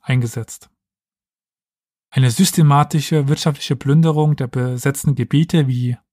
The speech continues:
Röchling sie betrieben hatte, geschah durch den Flick-Konzern nicht.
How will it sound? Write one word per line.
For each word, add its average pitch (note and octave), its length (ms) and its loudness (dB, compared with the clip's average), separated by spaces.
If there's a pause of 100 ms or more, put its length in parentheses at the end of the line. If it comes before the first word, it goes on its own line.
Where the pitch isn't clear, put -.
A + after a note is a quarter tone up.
(140)
Röchling C#3+ 480 0 (120)
sie - 140 -6
betrieben C3+ 440 0
hatte, C#3+ 380 0 (300)
geschah C#3+ 340 0
durch D3 220 0
den B2+ 220 0
Flick-Konzern C#3 720 -2 (100)
nicht. - 360 -2